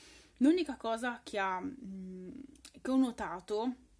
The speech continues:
per quanto riguarda anche il rapporto che ha con Silas e anche per quanto riguarda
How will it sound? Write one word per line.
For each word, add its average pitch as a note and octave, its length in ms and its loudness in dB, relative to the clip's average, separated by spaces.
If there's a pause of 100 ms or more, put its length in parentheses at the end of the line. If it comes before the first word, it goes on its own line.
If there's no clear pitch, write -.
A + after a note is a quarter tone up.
(100)
per G3+ 120 -2
quanto A#3+ 220 -4
riguarda G3+ 460 -2
anche G3+ 220 -6
il G3+ 40 -2
rapporto G3+ 440 -6
che G#3 80 -4
ha G3 40 -2
con G3 220 -12
Silas F#3 480 -10
e G3+ 60 -4
anche G3 160 -8
per G3 140 -12
quanto G3 280 -10
riguarda F#3 720 -4